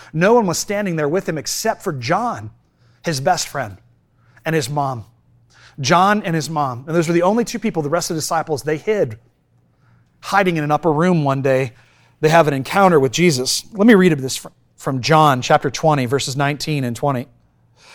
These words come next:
It says this, "On the evening of that day," what day? It's the first day of the week. "The doors being locked where the disciples were for fear of the Jews." Why were they up there? They were afraid that because Jesus died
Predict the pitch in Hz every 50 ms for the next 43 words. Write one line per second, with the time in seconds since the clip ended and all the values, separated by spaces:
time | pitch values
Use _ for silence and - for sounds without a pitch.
0 | - - - - 151 - - 180 160 135 151 165 147 127 - - - - - -
1 | - - _ _ _ _ _ _ _ - 165 175 175 185 185 196 202 247 285 247
2 | 247 254 247 240 233 233 - - 185 180 185 160 156 175 175 175 - - 139 151
3 | 147 131 120 110 104 98 123 156 185 190 190 214 233 240 254 262 240 _ _ -
4 | _ _ _ - 139 143 - 151 - - - 185 170 - 175 165 151 147 139 127
5 | 127 107 - - - _ _ _ _ _ _ _ _ _ - 160 151 123 170 165
6 | 202 240 247 - - 233 226 226 214 180 156 139 139 143 170 - - - - -
7 | - _ _ - 151 165 170 156 151 135 127 - - - 208 226 254 233 233 247
8 | 214 175 165 160 165 170 165 - - 135 - - - - 208 208 214 208 208 208
9 | 208 - 180 156 156 127 127 139 131 113 - 143 156 190 247 247 233 233 233 233
10 | - 220 214 226 214 - _ _ _ _ _ _ _ _ _ _ _ _ - 165
11 | 160 165 156 143 - - - 214 226 247 233 180 147 143 131 - - - - -
12 | 139 147 156 147 - 160 151 143 - - - 220 226 214 156 - 185 202 190 151
13 | 151 127 113 127 143 165 220 240 226 151 120 117 120 117